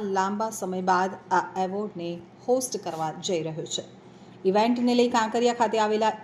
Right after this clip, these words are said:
એકા ક્લબમાં તૈયારીઓ શરૂ કરી દેવામાં આવી છે, તો કુલ સાત જેટલા ગેટમાંથી લોકો પ્રવેશ મેળવી શકશે, જેમાં વી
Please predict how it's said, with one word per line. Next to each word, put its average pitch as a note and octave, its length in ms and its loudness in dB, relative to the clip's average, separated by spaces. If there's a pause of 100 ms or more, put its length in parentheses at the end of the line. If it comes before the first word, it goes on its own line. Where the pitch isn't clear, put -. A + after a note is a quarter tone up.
(120)
એકા A#3 180 -2
ક્લબમાં G3+ 400 -4
તૈયારીઓ G3 520 -2
શરૂ F#3 240 -4
કરી G3+ 200 -2
દેવામાં A3 300 0
આવી A#3 160 -2
છે, D#4+ 100 2 (420)
તો D4 200 2
કુલ D4+ 240 2
સાત C4+ 280 6 (140)
જેટલા A#3+ 300 4 (180)
ગેટમાંથી G#3+ 560 -2 (160)
લોકો F#3 400 2
પ્રવેશ E3+ 400 -2
મેળવી F3 320 -2
શકશે, - 260 -6 (540)
જેમાં E3 340 4 (380)
વી B3+ 160 0